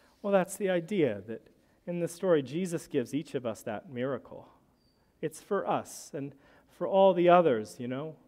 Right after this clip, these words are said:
our miscarried children, kids that were stillborn,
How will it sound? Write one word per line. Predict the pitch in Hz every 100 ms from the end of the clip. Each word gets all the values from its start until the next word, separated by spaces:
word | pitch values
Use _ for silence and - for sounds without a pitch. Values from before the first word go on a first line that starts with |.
| _ _ _ _ _ _ _ _ -
our | 135
miscarried | 131 143 - 160 160 147
children, | - 139 143 175 185 - _ _ _ _ _ _ _ _ _ _ _ _ _ _ _ 269 - _
kids | - 147 135
that | 160
were | 156
stillborn, | 135 - 143 143 147 160 170